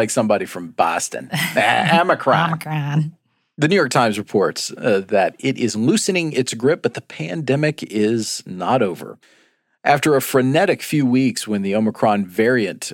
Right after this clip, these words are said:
Speaker 1: of the coronavirus seemed to infect everyone, including the vaccinated and boosted,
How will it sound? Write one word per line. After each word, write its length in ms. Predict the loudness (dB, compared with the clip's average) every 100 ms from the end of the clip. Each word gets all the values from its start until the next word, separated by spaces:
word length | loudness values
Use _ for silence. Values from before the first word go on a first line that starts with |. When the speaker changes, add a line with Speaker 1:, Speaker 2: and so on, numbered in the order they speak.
| -2
Speaker 1:
of 480 | 2 2 0 -6 -8
the 160 | -4 -2
coronavirus 760 | 0 0 0 0 0 0 -2
seemed 280 | -4 -4 0
to 100 | 0
infect 400 | -2 -2 -4 0
everyone, 500 | 0 2 0 0 0
including 460 | -2 -4 0 0 0
the 60 | 0
vaccinated 680 | 0 0 -2 -2 -2 -2
and 160 | -4 -2
boosted, 460 | 0 0 0 -4